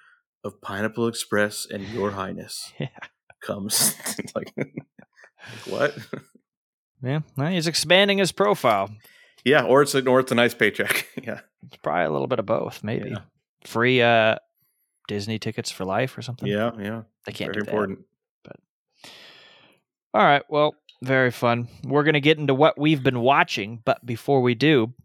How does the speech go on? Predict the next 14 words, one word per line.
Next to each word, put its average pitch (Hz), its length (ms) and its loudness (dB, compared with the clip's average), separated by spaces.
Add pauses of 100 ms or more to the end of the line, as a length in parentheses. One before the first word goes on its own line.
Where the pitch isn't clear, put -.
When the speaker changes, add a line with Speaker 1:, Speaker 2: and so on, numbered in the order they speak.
(120)
Speaker 2:
that 110 180 0
portion 113 320 0
of 104 120 -2
the 107 80 -6
pod 113 420 2
is 110 140 -6
brought 135 320 4
to 123 100 -4
you 113 40 -2
by 110 200 2
our 117 200 4
good 113 220 -2
friends 110 340 -2
at 131 220 4